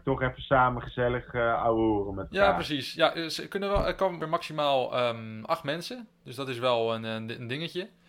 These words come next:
Speaker 2: Dus als je met z'n negende bent, dan, eh, wordt het even wat lastiger.
Speaker 1: Oké.
Speaker 2: Maar, ehm, ja, dus met acht mensen kan je een beetje, ja, je eigen,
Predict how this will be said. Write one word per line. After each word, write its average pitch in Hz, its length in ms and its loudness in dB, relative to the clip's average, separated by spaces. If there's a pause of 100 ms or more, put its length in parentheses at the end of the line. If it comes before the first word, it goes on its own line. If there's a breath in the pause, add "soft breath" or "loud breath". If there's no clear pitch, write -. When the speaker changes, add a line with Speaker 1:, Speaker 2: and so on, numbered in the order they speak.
(220 soft breath)
Speaker 2:
Dus 127 140 -6
als 131 100 -2
je 120 60 -8
met 131 120 -2
z'n 131 100 -8
negende 143 340 -2
bent, 117 320 0
dan, 120 300 0
eh, 110 280 -2
wordt 131 200 0
het 127 80 2
even 113 120 -4
wat 110 80 -2
lastiger. 143 420 -4 (640)
Speaker 1:
Oké. 160 480 4 (460)
Speaker 2:
Maar, 127 360 4
ehm, 123 320 0
ja, 160 160 4
dus 139 180 -4
met 151 200 -4
acht 165 160 4
mensen 156 320 -4
kan 143 200 2
je 131 100 -2
een 131 120 -4
beetje, 139 260 -6
ja, 135 160 -2
je 117 160 -2
eigen, 123 540 -2